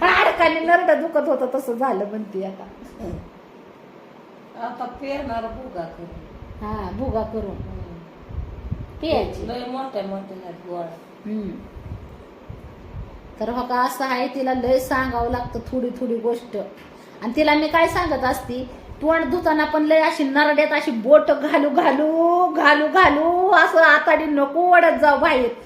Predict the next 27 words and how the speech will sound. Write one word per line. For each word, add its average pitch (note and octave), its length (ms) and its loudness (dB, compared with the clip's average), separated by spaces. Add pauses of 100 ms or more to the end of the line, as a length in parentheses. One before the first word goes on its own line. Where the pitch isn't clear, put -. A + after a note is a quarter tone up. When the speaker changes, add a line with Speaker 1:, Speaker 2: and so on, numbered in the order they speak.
(200)
Speaker 1:
त्याने C#4 220 0
पण C#4+ 220 0
जखम D4 400 2
होती C4+ 300 0
नरड्याला. B3 720 2 (1600)
Speaker 2:
ती A3 80 -10
सवय B3 480 -4 (160)
लागली, G#3 400 -4
चांगलं G3 440 -8
तोंड F#3 260 -8
धुतलं F#3+ 440 -12 (240)
तर F3+ 60 -14
बरं E3+ 300 -12
वाटतं - 500 -14
ना. D4 120 6
Speaker 1:
अगं, F#4+ 240 4
पण G4+ 200 2
ती G4+ 80 4
नरड्यातलं G#4+ 560 6
आताडी F#4+ 400 4
तोडायचं, F4 720 4
तोंड E4+ 220 4
चांगलं D#4 420 2
धुणावं, B3 400 0
तोंड F4+ 400 6
ही G4 260 6
आलं A#3+ 680 4